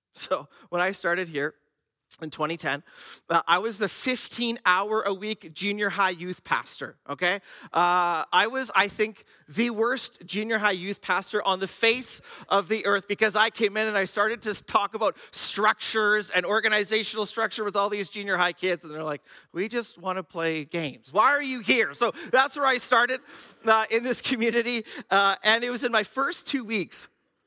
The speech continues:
my first two weeks here, where Mark said, um, "Why don't we do lunch?"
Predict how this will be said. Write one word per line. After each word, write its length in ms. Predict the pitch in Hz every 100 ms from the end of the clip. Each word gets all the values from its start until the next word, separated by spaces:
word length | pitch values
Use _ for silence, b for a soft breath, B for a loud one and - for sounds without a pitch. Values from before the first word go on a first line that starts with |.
| _ _ _ _ _ _ _ _ _ - -
my 160 | 156
first 320 | 170 190 202 -
two 120 | 202
weeks 180 | 196 -
here, 280 | 156 151 - _ _ _ _ _ -
where 160 | 151 156
Mark 200 | 165 165
said, 260 | 185 160 -
um, 280 | 156 147 - _ _ _
"Why 140 | 160 196
don't 100 | 220
we 100 | 208
do 180 | 220
lunch?" 480 | 226 233 - - -